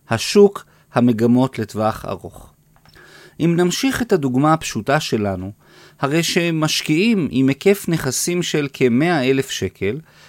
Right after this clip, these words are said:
יקנו בשישים אחוז, היינו בשישים אלף שקל, את מדד נסדק מאה, מאה חברות בבורסת הנסדק הטכנולוגית האמריקאית,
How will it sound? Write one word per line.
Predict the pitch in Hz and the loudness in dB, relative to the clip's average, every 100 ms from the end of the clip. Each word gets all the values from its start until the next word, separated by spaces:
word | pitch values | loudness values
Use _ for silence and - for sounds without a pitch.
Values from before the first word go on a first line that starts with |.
| _ | _
יקנו | 143 139 180 214 214 | -8 -4 0 2 4
בשישים | 180 170 160 - 233 214 | 4 2 -2 -2 2 2
אחוז, | 151 101 117 113 | 0 -2 -4 -2
היינו | 107 107 | -4 -4
בשישים | 107 - 120 247 214 | -6 -6 -2 0 0
אלף | 107 104 | 0 -4
שקל, | - 101 - 123 156 - - - - 139 | -4 -4 -2 -4 -4 -12 -20 -20 -4 -2
את | - | 0
מדד | 139 127 139 143 | -2 2 0 2
נסדק | 139 147 156 135 135 123 - | 2 2 2 2 2 2 0
מאה, | 104 101 95 95 156 220 _ _ - - | -2 0 -2 -2 -4 -6 _ _ -18 -4
מאה | 107 131 135 | 0 0 0
חברות | - 117 101 110 135 127 - 101 110 104 98 - _ _ | 0 -2 0 2 4 2 0 -2 0 0 -2 -10 _ _
בבורסת | 104 101 127 143 143 117 | -2 2 2 2 -2 -2
הנסדק | 101 107 135 120 107 - | 0 2 2 0 -4 -6
הטכנולוגית | - 101 117 107 117 123 117 | -10 -6 -2 2 2 2 -2
האמריקאית, | 107 101 98 98 - 98 107 180 | -2 -4 -4 -8 -12 -12 -12 -12